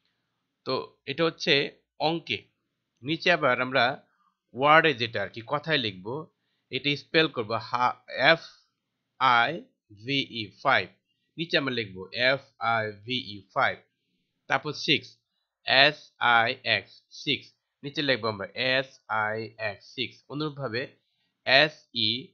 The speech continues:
ভি ই এন সেভেন। এভাবে নিচে লিখবো আমরা সেভেন। এবার চলো এই সেকশন বা অপশন সি তে যাবো আমরা। Count and write the numbers। আমরা কাউন্ট করব,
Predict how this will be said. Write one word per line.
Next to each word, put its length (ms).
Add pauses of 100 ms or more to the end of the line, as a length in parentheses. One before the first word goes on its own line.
(100)
ভি 480
ই 280
এন 220
সেভেন। 560
এভাবে 260
নিচে 220
লিখবো 260
আমরা 320 (260)
সেভেন। 380 (960)
এবার 200
চলো 460 (1600)
এই 280
সেকশন 540
বা 160
অপশন 240
সি 180
তে 140
যাবো 200
আমরা। 460
Count 460
and 480
write 420
the 180
numbers। 540 (140)
আমরা 520 (380)
কাউন্ট 400
করব, 540